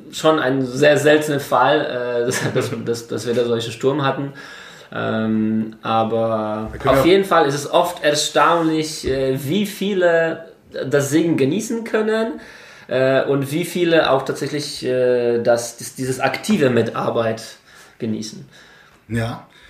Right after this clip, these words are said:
Speaker 2: <clears throat> Mit der Story von eben gerade können wir auch direkt mal so einen coolen Schwenk zum nächsten Thema schlagen. Und zwar, kann ich seekrank werden? Ich glaube, das interessiert auch echt viele. So, ich meine, jeder hat davon schon mal gehört und weiß, okay, wenn man auf dem Boot ist,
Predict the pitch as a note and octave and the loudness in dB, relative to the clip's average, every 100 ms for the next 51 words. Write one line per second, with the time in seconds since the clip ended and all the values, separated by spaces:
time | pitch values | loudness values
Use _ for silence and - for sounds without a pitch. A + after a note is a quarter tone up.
0 | - - - - A3+ C3 C3+ - G3 G3 | -20 -20 -10 0 2 2 -2 -2 0 0
1 | B2+ A#2+ A#2 B2 C#3+ C3 C3 - - C#3+ | 0 -2 -2 -2 -2 -2 -4 -4 -4 -4
2 | D3 C#3 C3 C3+ C3+ C3 - - - F3+ | 0 0 2 4 4 0 -6 -14 0 0
3 | E3+ D3+ D#3 B2+ C#3 C3+ A#2+ A#3 A#2+ - | 2 0 -2 0 -4 -4 -2 0 0 -2
4 | A2+ D3 D3 F3+ F3+ - B2+ B2 - - | -2 -2 -2 -2 -2 0 0 2 0 -6
5 | - - - - _ _ - _ - D#3+ | -18 -20 -20 -20 _ _ -20 _ -4 0
6 | F3 - D#3 D#3 G#2+ G2 G2 F2+ F2+ - | 0 2 0 0 -4 -4 -4 -6 -12 -16
7 | A2 C#3 C#3 C3 C3 A2 C#3 - C3+ - | -2 2 2 2 -4 -2 -2 0 -2 -2
8 | B2 A2+ - C3 A#2 B2+ - - - _ | -4 -6 -4 -2 -2 -2 -8 -20 -20 _
9 | - A#2 B2 B2 A#2+ A#2 A2 - - _ | -10 -2 2 6 6 4 2 -8 -18 _
10 | - C3 B2 D3+ C#3+ - B2 B2+ A#2+ A2+ | -6 -2 2 2 2 0 -4 0 0 2
11 | D3 C#3+ A#2+ A2+ B2 B2 A#2 C3+ A#2+ A#2 | 4 4 0 -2 -2 -2 -4 -4 -4 -6
12 | A#2 C#3 D3 C3+ | -2 0 0 -2